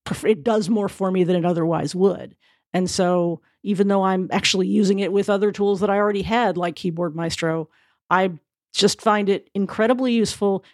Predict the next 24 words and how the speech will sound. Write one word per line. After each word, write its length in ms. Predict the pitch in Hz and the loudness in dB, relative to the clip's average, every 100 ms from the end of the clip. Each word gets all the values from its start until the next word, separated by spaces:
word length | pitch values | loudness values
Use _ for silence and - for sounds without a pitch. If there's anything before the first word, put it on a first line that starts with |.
| - | -6
incredibly 520 | 190 - 220 240 233 | -6 0 2 2 0
simple. 480 | - - 208 208 196 | 0 0 0 2 2
Because 340 | 170 - 208 | 0 -2 -2
I 80 | 226 | 0
have 160 | 208 196 | 0 0
a 60 | |
small 360 | 190 202 190 190 | -4 -2 2 2
one, 120 | 190 | 2
I 120 | 175 | 2
always 320 | 170 196 196 | 2 2 2
remember 640 | 180 175 175 185 190 180 170 _ _ _ | 0 -2 -2 0 0 0 -4 _ _ _
what 380 | 190 160 185 - _ | -10 0 0 -2 _
shortcut 500 | - 196 196 185 165 | 0 2 2 0 0
I'm 160 | 165 | 0
looking 260 | 175 190 202 | -2 -2 -2
for. 440 | - 190 185 180 | 0 2 2 2
I've 160 | 170 160 | 0 -2
got 240 | 165 - - | -4 -4 -2
icons 580 | 147 185 - 190 180 185 | 0 2 0 0 0 -2
that 120 | 180 | 2
I 100 | 180 | 2
can 160 | - 151 | 2 -2
customize 680 | - 180 180 170 170 175 | 0 -2 -2 -2 -2 -2
that 180 | - - | -4 -10